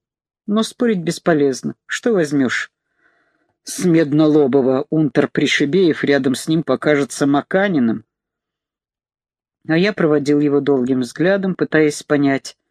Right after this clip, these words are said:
чего ждать от генерала, что всем своим видом даёт понять, что всего лишь тупой вояка, исполнитель, в политику не лезет, депутатские бредни не понимает и презирает,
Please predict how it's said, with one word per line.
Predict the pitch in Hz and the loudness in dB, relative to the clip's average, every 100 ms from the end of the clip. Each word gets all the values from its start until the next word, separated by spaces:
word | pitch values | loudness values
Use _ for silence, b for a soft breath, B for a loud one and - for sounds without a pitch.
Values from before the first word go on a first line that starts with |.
| _ _ _ - | _ _ _ -10
чего | - 147 190 | -4 0 0
ждать | 170 165 175 - | 0 0 0 0
от | 151 | -2
генерала, | 135 147 143 156 196 185 127 113 _ _ _ _ | 0 0 2 0 0 0 -2 -6 _ _ _ _
что | - - - 151 143 135 131 - | -12 -10 0 2 2 0 -4 -8
всем | - - 196 180 | -14 -8 -2 -2
своим | 143 - 147 143 143 | -2 -2 0 2 0
видом | 139 156 220 170 135 127 | -2 -2 -2 0 0 0
даёт | 135 147 - | 0 0 -2
понять, | - 147 151 131 | -2 0 0 -2
что | - - 143 | -4 -6 -6
всего | - - 165 202 | -6 -6 -2 0
лишь | 175 - | -2 -4
тупой | - - 190 180 | -8 -4 -2 0
вояка, | 156 165 156 127 117 - 135 | 0 0 0 0 -2 -4 -4
исполнитель, | 120 - - 170 151 143 117 - 139 127 b b b b b | -4 -6 -2 0 0 0 -2 -4 -8 -10 b b b b b
в | b _ | b _
политику | 156 143 147 - 135 - | 0 2 2 -2 -6 -2
не | 147 156 | 0 2
лезет, | 151 131 127 117 131 - - B B B B | 2 2 0 0 -4 -6 -14 B B B B
депутатские | 147 170 - - 160 - - 175 165 | -4 -4 -4 0 0 -2 -6 -2 0
бредни | 156 156 196 156 143 | 0 0 0 0 0
не | 143 156 | 0 0
понимает | - 156 156 143 131 127 131 127 - | 0 0 0 0 0 -2 -2 -4 -10
и | - | -8
презирает, | - 135 127 139 131 131 127 120 - | -4 -2 0 2 2 0 -2 -4 -10